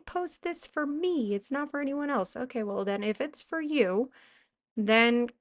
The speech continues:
keep it to yourself. Why does everyone else have to see it? And it's usually because we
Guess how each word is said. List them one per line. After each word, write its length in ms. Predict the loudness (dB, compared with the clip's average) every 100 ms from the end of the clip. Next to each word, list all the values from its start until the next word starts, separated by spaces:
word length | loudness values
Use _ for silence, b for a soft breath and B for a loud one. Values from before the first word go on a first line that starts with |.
| -2
keep 220 | 0 0
it 100 | -4
to 80 | -4
yourself. 640 | -4 4 6 6 2 -12
Why 280 | -2 2 4
does 180 | 4 4
everyone 380 | 2 4 2 2
else 300 | 0 2 2
have 180 | 0
to 80 | -2
see 220 | -4 -4
it? 200 | -6 -6 -12 b b -4
And 60 |
it's 120 | -2
usually 280 | -2 -2 -2
because 360 | -2 0 0 2
we 360 | 0 0 -2